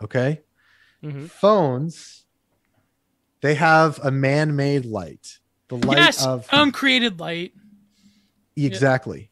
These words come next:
Speaker 3: Yeah.
Speaker 1: And, and that is, like,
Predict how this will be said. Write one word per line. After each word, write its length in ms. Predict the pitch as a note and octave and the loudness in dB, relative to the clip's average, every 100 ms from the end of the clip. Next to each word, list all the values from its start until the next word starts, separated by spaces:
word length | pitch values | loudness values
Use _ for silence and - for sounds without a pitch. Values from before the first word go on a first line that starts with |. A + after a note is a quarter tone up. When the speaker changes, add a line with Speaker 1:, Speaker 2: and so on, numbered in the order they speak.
| _ | _
Speaker 3:
Yeah. 300 | G3+ F3+ E3 D#3+ | -14 -12 -10 -8
Speaker 1:
And, 140 | D3 - - | -8 -8 -2
and 360 | D3+ D3+ C3+ - _ _ _ _ _ _ - | 0 0 -4 -14 _ _ _ _ _ _ -18
that 460 | A#2+ D#3+ F3 G3 F3+ | 2 4 4 2 0
is, 220 | D#3+ C3+ | 0 2
like, 380 | D3+ C#3 - | 2 2 -2